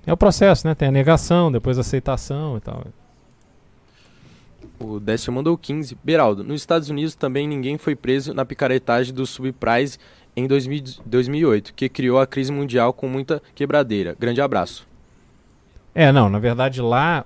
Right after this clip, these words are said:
Speaker 1: você teve, é, o, o grande problema da crise do subprime é que as agências de risco, elas não foram punidas o suficiente.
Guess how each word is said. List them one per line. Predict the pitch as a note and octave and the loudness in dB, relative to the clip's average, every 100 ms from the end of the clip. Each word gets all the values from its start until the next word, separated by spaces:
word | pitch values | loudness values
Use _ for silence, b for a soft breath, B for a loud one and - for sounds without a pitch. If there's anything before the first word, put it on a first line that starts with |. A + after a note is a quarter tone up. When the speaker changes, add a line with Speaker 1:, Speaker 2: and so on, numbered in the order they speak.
| - | -8
Speaker 1:
você | C3 - C#3+ | -8 -4 -4
teve, | B2+ - C#3 C#3 A#2+ C3+ C#3 C#3 C3 B2+ B2 A#2 A2 A2 - | -2 2 4 4 0 0 2 2 2 2 2 2 0 -4 -10
é, | - A2+ A2 G#2+ G#2+ G#2 - | -10 -6 -4 -4 -4 -8 -12
o, | - B2+ | -20 -20
o | D3 | -14
grande | C#3 E3 A3+ | 0 2 2
problema | - F#3 C3+ D#3+ G3 D3+ | 4 4 6 6 6 4
da | B2+ B2 | 4 4
crise | - C3 A#2+ | 4 0 0
do | A#2+ A2+ | -2 -2
subprime | B2+ - C3 E3+ D#3+ - b b b | -2 2 4 6 4 0 b b b
é | C3+ | 2
que | D#3+ | 6
as | C#3+ D3 | 6 8
agências | C#3+ A#2+ A#2+ E3 G#3+ G#3 A3+ F#3+ | 8 8 8 8 6 6 4 2
de | D#3 E3 | 2 -2
risco, | A2+ D3 D3+ - E3+ E3+ | 0 0 -2 -2 -2 -2
elas | - C3+ B2+ A#2+ | -2 2 2 2
não | D3 | 0
foram | E3 D#3+ D#3 | 2 4 2
punidas | D3+ D3+ C3 C#3+ C#3 C3 | 2 2 4 2 2 -2
o | |
suficiente. | - C3 - G#2+ F2+ - | -4 -8 -4 -4 -4 -10